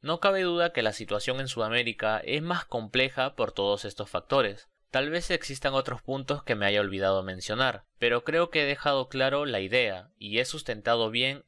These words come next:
el por qué, para mí, las eliminatorias en Sudamérica son más complicadas que en Europa.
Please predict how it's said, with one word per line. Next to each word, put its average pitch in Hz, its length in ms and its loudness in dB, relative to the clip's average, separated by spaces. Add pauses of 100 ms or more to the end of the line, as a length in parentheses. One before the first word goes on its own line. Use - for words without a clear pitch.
el 101 220 -4
por 95 260 -8
qué, 120 400 -2
para 87 300 -4
mí, 127 420 -6
las 107 240 -2
eliminatorias 107 680 0
en 131 100 -8
Sudamérica 110 720 -2
son 139 200 -8
más 156 140 -6
complicadas 131 880 -2 (100)
que 104 120 -2
en 95 100 -4
Europa. 98 560 0